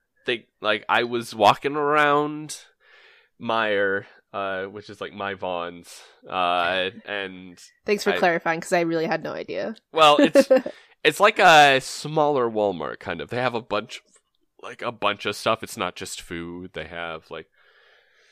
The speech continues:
Speaker 1: a pharmacy. They have, like, clothes. They have, yeah, it's, it's like Walmart, but it's, like, for the Midwest.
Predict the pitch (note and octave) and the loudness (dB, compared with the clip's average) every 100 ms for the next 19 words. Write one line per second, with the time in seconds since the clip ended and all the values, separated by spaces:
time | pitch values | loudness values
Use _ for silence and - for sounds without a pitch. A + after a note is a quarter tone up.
0 | _ _ _ _ _ - F#2 - _ - | _ _ _ _ _ -6 -6 -6 _ -8
1 | A#2+ A2+ A2 A2 - A2 G#2 G2+ G2 G2 | -2 0 -2 -6 -6 -4 -2 -2 -2 -4
2 | G2 E2+ D#2+ D#2+ D#2+ E2 D#2+ - - G#2 | -4 -4 -4 -6 -6 -8 -12 -14 -10 -4
3 | G2 F#2+ F#2+ G2 G2 - - - D#2+ D#2+ | -2 -2 -4 -8 -12 -18 -20 -16 -14 -12
4 | D#2+ D#2 E2+ _ _ - C#3+ A2 - C#3+ | -10 -12 -14 _ _ -6 -4 -6 -6 -8
5 | C#3 F3 C3+ A2+ B2 C3+ D3 D#3 - _ | -2 -2 -2 -2 -2 0 0 0 -4 _
6 | - A2 F#2 F#2+ F#2 F#2+ _ _ - B2 | -6 -4 -4 -6 -8 -8 _ _ -10 -4
7 | G#2+ G#2 F2+ E2+ C2+ - - - - | -4 -4 -8 -8 -10 -14 -16 -20 -20